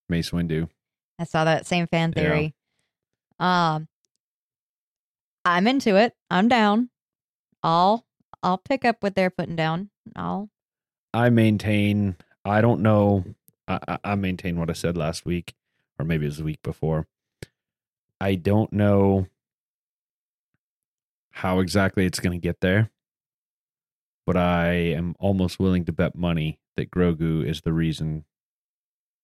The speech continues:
Speaker 1: Palpatine comes back.
Speaker 2: I, I, hmm. I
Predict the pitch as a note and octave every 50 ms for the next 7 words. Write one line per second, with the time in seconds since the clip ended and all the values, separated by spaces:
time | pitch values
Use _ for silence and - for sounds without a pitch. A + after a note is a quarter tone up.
0 | _ _ _ _ _ _ _ _ _ - - F2+ D#2+ - - - D#2+ D2+ - -
1 | D2+ D2+ - - - - - - _ - _ _ _ _ _ _ _ _ _ _
2 | _ _ _ _ _ _ _ _ _ _ _ _ _ _ _ _ - - E3 E3+
3 | F3 E3+ E3+ E3+ F3 E3+ E3+ F3 - _ - D#3+ D#3+ D#3+ - _ _ _ _ _
4 | _ _ _ _ _ _ _ _ _ _ _ _ _ _ _ - _ _ _ -
5 | G3+ G3+ F3+ D#3+ D3+ C#3 C3+ - _ _ _ _ _ _ _ _ - - _ _
6 | _ _ _ - F#3 F#3+ F#3 F3+ F3 E3